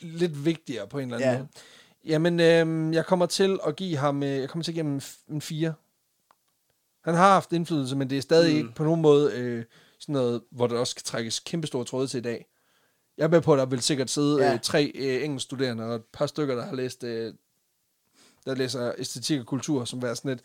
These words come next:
Speaker 1: "Han er faktisk mega vigtig, og ved du hvad, I skal faktisk bare lave sådan en
Speaker 2: Mm.
Speaker 1: podcast."
Speaker 2: Altså, man kan sige, at det, øh,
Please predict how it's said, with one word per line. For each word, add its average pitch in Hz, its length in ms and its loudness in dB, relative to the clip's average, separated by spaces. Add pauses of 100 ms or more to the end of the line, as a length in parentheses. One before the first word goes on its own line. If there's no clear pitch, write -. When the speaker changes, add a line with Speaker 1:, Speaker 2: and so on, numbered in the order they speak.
(180)
Speaker 1:
"Han 143 180 -2
er 127 80 -2
faktisk 139 480 -6
mega 143 200 -2
vigtig, 139 380 -6
og 131 100 -4
ved 135 80 -2
du 131 60 -6
hvad, 127 120 -4 (440)
I 139 60 -6
skal - 160 -8
faktisk 123 260 -4
bare 127 200 -8 (680)
lave 117 160 -8
sådan - 180 -6
en - 20 -8
Speaker 2:
Mm. 120 60 -10
Speaker 1:
podcast." - 380 -20 (280)
Speaker 2:
Altså, 139 200 -6
man 139 120 -6
kan 131 100 -10
sige, 139 200 -4
at 131 120 -8
det, 131 460 0
øh, 117 60 -8